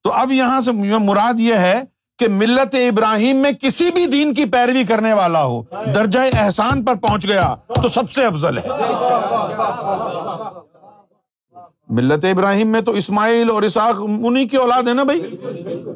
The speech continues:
اسحاق علیہ السلام سے جو نکلی ہے نسل، وہ بنی اسرائیل ہے، یہاں سے جو نکلی ہے وہ وہاں سے اسماعیل علیہ السلام آئے، اور پھر اس کے بعد صرف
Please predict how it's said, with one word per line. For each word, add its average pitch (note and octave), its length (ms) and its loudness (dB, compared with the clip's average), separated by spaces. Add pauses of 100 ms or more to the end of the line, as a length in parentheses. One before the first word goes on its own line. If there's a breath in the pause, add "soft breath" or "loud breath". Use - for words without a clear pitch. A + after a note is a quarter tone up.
(300)
اسحاق G3+ 340 0
علیہ A3 160 0
السلام A3 380 0
سے G#3+ 120 0
جو G#3+ 120 0
نکلی G#3+ 380 0
ہے G#3 80 0
نسل، G3 320 0
وہ G3 120 2
بنی G3 260 0
اسرائیل G3+ 420 2
ہے، G3 140 2
یہاں F#3+ 220 2
سے G3+ 120 0
جو G3 120 2
نکلی G3 380 0
ہے C#3+ 200 2 (440)
وہ E3+ 240 2
وہاں C#3+ 220 2
سے C#3+ 260 0 (160)
اسماعیل E3 400 0
علیہ G3 100 0
السلام F#3+ 400 -2
آئے، F#3 180 2
اور E3+ 120 2
پھر E3 160 -4
اس D3+ 140 -6
کے D#3+ 100 -4
بعد D#3+ 220 -6
صرف G#3 200 -6